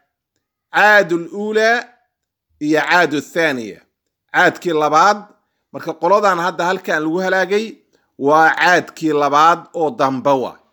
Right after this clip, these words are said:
Inay gadaal ka yimaadeen oo goor dambe yihiinna, xadiidkeennu si gaara inoogu caddaynaya, oo xadiidka Waa'il oo Imaamu Tirmidi wariyey,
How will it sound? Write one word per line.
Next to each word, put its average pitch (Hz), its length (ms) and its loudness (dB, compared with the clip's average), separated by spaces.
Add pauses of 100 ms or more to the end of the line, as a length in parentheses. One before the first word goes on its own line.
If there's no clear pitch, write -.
(840)
Inay 247 280 4
gadaal 208 480 2
ka 262 100 -6
yimaadeen 196 560 -4
oo 170 80 -4
goor 180 280 -4
dambe 170 280 -2
yihiinna, 156 480 -2 (420)
xadiidkeennu 156 840 -4
si 185 160 -10
gaara 175 380 2 (100)
inoogu 143 340 -6 (100)
caddaynaya, 202 580 -2 (560)
oo 139 140 2
xadiidka 160 460 -2
Waa'il 190 460 4 (100)
oo 135 140 -4
Imaamu 143 340 0
Tirmidi 185 420 0
wariyey, 214 420 8